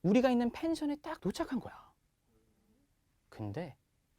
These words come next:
키도 크고 잘생긴 거지. 헉! 그리고 그쪽에서 먼저 말을 걸더라고. 거기다 말도 잘 통해." 라고 했을 때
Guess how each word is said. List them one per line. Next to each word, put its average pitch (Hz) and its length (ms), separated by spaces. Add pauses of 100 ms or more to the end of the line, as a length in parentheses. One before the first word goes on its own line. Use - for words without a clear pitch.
(180)
키도 254 300
크고 233 220
잘생긴 - 680
거지. 87 500 (560)
헉! 247 220 (680)
그리고 156 260
그쪽에서 180 580
먼저 254 460
말을 277 220
걸더라고. 135 880 (800)
거기다 151 380 (320)
말도 - 340
잘 - 220
통해." 302 320 (1000)
라고 113 200
했을 101 220
때 - 300